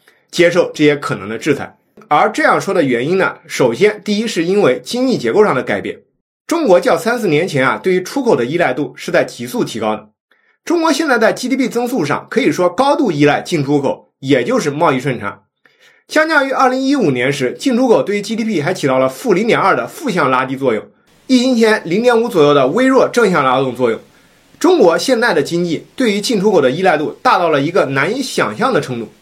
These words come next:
连续两年对于G D P增速的贡献值都来到了一点五以上，也就占了中国G D P增速的百分之三十以上。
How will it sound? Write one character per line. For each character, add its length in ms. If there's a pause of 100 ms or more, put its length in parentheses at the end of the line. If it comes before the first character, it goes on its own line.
(600)
连 220
续 180
两 260
年 260
对 140
于 40
G 120
D 80
P 120
增 180
速 100
的 100
贡 200
献 140
值 240
都 120
来 180
到 140
了 120
一 120
点 280
五 40
以 100
上， 240 (180)
也 120
就 80
占 220
了 140
中 200
国 120
G 120
D 100
P 100
增 180
速 100
的 140
百 200
分 140
之 80
三 260
十 160
以 120
上。 200